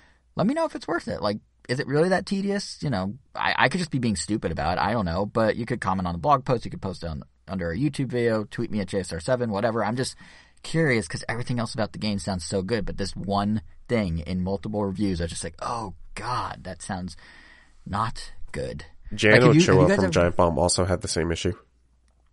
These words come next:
Speaker 1: Okay, so it is kind of a consensus then.
Speaker 2: Yeah.
Speaker 1: It sounds like. Yeah.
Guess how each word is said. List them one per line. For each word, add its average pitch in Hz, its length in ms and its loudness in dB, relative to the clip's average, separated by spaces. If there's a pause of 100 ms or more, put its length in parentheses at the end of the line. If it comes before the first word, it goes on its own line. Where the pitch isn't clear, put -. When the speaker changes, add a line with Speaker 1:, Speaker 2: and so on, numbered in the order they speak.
(360)
Speaker 1:
Okay, 113 220 2
so 104 180 2
it 98 80 2
is 98 180 0
kind 92 240 -2
of 78 60 -4
a 78 60 -4
consensus 85 520 -8
then. - 240 -16
Speaker 2:
Yeah. 87 200 2 (120)
Speaker 1:
It - 120 -12
sounds - 240 -12
like. - 340 -18
Yeah. 60 240 -8